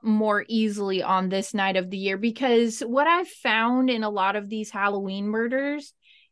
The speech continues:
is that it's parents of their own children or people who had no criminal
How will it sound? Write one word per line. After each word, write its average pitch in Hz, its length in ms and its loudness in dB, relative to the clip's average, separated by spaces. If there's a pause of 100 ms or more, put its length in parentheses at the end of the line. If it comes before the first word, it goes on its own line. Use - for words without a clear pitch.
(120)
is 247 260 4
that 262 300 4
it's 269 380 -2 (460)
parents 294 760 2
of 247 180 2
their 214 180 6
own 220 180 4
children 226 640 0 (800)
or 269 180 6
people 302 400 2
who 277 220 4
had 233 380 0
no 240 640 6
criminal 240 840 0